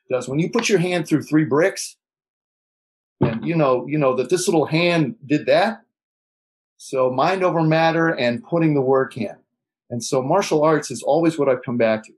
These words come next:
Acting was a, like a thing that just happened on a lark, because I, I couldn't pay my doctor bill. You probably heard this. And I was working at my doctor's house, painting and sanding and, you know, sweeping and doing whatever I had to do.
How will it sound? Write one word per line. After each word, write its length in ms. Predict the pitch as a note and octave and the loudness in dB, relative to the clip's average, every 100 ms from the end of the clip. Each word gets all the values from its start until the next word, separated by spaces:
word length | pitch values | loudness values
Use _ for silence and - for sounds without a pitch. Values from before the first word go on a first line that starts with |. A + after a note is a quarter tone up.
| A#2 | -4
Acting 540 | C#3 G#3+ - C#3 C3+ _ _ _ | -2 -2 -4 -6 -8 _ _ _
was 160 | A#2+ A#2+ | -8 -4
a, 80 | A#2 | -4
like 320 | A#2+ B2 A#2+ | 0 -2 -2
a 100 | G#2+ | -6
thing 260 | - D3 C3 | -4 -2 -2
that 100 | A#2 | -4
just 240 | B2 - | -6 -8
happened 420 | - G#2 A2+ G#2 | -8 -8 -6 -8
on 140 | F#2+ F#2+ | -8 -12
a 40 | |
lark, 380 | D#2+ G2 G2+ - - - _ _ _ _ _ | -6 -4 -4 -6 -18 -20 _ _ _ _ _
because 300 | A2 B2 A#2 | -8 -6 -2
I, 180 | B2 C3 C#3 | 0 0 0
I 80 | C3+ | -4
couldn't 300 | - E3 D3+ | -2 -2 0
pay 160 | D#3 | 0
my 140 | C3+ G#2+ | 0 2
doctor 380 | B2 C3 - | 2 0 -4
bill. 360 | G#2+ G2+ G#2 - A2 | -10 -8 -8 -12 -20
You 60 | - | -6
probably 240 | A#2+ A2+ | -4 -2
heard 260 | A2+ B2 A2 | -4 -4 -2
this. 300 | G#2+ G#2+ - _ _ _ _ | -4 -4 -12 _ _ _ _
And 120 | B2+ B2+ | -6 0
I 60 | |
was 240 | C3+ C3 - | 0 -2 -10
working 400 | - B2 E3 D#3+ | -6 -2 0 0
at 80 | C#3+ | 0
my 100 | C3 | 2
doctor's 420 | C3+ C3+ C3+ A#2 | 2 2 0 -4
house, 300 | C#3 A#2+ A#2+ - | -2 -2 -4 -10
painting 480 | C3 C3 B2+ B2+ | -8 -6 -6 -6
and 140 | B2 B2 | -8 -6
sanding 680 | - A#2+ A#2+ A#2+ B2 B2 | -6 -4 -4 -2 -2 0
and, 260 | B2 B2 A#2 | -2 -4 -6
you 80 | A#2+ | -4
know, 300 | A2+ A2+ A2+ | -2 -2 -4
sweeping 680 | - C#3 A#2+ A2 A#2 A#2 A#2 | -6 -4 -4 -4 -4 -2 -2
and 100 | A2+ | -2
doing 180 | A#2+ A#2+ | -2 0
whatever 300 | A#2 A2+ A2 | 0 2 0
I 80 | A2+ | 0
had 120 | A2 | 0
to 80 | A2 | 0
do. 240 | C#3 C3 | 0 -2